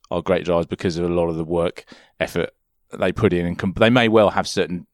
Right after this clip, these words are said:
attributes, eyesight and hand-eye coordination, all the rest of it. But I think that particularly now, the, uh, the, the, the, the winners are the ones that put the work in. Graham definitely did that, but I think to think of, of Clark as the natural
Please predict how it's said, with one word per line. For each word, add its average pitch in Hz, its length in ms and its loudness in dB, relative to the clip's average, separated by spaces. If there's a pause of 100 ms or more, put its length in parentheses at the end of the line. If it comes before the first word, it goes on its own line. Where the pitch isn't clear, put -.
attributes, - 800 -6 (520)
eyesight 85 640 0
and 82 160 -8
hand-eye 85 320 -4
coordination, 87 500 -6
all 85 60 -2
the 85 80 0
rest 82 200 -4
of 73 40 -8
it. - 40 -14
But 85 100 2
I - 20 -2
think 98 240 -4
that - 160 -8 (580)
particularly 87 540 -4
now, 85 460 -2 (400)
the, 87 400 2
uh, 87 340 -2
the, 95 200 -2
the, 87 260 -6
the, 82 420 -6
the - 360 -6
winners 87 440 2
are 87 60 0
the 82 80 -2
ones 82 260 -4
that - 120 -8
put - 160 -4
the 87 80 -10
work 85 320 -2
in. - 140 -8
Graham 87 260 2
definitely 82 360 -4
did 90 200 -4
that, - 240 0
but 85 120 -4
I 87 40 -2
think 87 280 -6
to 92 80 -8
think 95 260 -4
of, - 240 -10 (260)
of 87 140 -6
Clark - 360 2
as 80 100 -14
the 87 80 -4
natural 82 560 -4